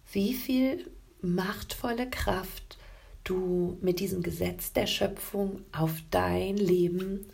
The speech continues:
ausüben kannst. Das zweite Gesetz ist das Gesetz der Kausalität. Das Bezri-, Prinzip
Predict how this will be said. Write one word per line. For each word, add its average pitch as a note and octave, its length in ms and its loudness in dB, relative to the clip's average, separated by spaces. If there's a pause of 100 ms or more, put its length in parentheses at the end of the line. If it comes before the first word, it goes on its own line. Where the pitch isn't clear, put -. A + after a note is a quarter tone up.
ausüben F3 600 2
kannst. - 600 -8 (680)
Das G#3+ 240 8
zweite E4+ 300 6
Gesetz G3 340 6
ist - 220 -2
das - 560 4 (100)
Gesetz F#3+ 420 4
der G3 160 2
Kausalität. F3 1120 0 (460)
Das F#3+ 280 0
Bezri-, C4+ 580 4
Prinzip A#3+ 800 2